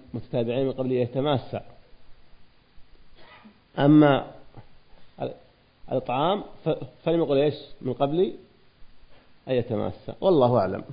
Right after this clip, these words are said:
ثم بين أن من عليه صيام شهرين متتابعين أنه لا يفطر، ولو أفطر أعاد من جديد،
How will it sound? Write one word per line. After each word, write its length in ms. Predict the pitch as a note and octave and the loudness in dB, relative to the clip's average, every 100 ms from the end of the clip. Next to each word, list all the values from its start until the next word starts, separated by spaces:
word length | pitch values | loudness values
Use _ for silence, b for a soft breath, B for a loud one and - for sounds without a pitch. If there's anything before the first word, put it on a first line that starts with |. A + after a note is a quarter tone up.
| - - | -8 -2
ثم 300 | G#3+ E3+ F3 - - - - - - - - b b b b b b - - - - - - - | 4 4 2 -4 -14 -20 -20 -20 -20 -20 -20 b b b b b b -20 -20 -20 -20 -20 -18 0
بين 300 | F3 A3+ G#3+ | 6 10 10
أن 380 | G3 F#3 D#3+ - - | 8 6 4 2 0
من 140 | F3 E3+ | 4 4
عليه 280 | G3 G#3 | 6 4
صيام 520 | F3+ F#3+ G3+ F#3 - E3 | 4 4 6 6 4 0
شهرين 540 | E3+ E3 F3+ D#3 C3+ | 2 6 6 6 2
متتابعين 800 | D3 C#3+ - E3 C#3+ A#2+ C#3 E3 - - - - - - _ _ _ _ _ - | -2 -2 2 4 4 4 4 2 -2 -14 -20 -20 -20 -20 _ _ _ _ _ -2
أنه 340 | F3 G3 F#3 F3 | 0 2 4 6
لا 160 | F3 | 8
يفطر، 420 | F#3+ D3 - C3 - - | 6 4 0 -2 -2 0
ولو 320 | E3 D#3+ G3+ | 2 4 2
أفطر 380 | G3+ A3+ A#3 - | 2 2 2 4
أعاد 300 | F3+ G3+ F#3+ | 6 6 6
من 140 | F3 | 4
جديد، 380 | F3+ F3+ B2 | 4 4 0